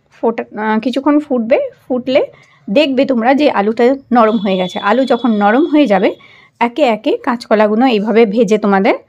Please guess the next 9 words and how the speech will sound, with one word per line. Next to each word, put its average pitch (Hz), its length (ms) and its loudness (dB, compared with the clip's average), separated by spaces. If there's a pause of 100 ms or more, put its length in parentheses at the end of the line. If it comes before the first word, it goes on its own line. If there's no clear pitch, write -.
(240)
এর 240 140 2
মধ্যে 214 320 2
দিয়ে 254 240 2
দিতে 180 220 -2
হবে। 196 280 -2 (480)
তো 202 80 0
এইভাবে 226 460 2
দিয়ে 196 240 -2
দেবে। 180 240 -4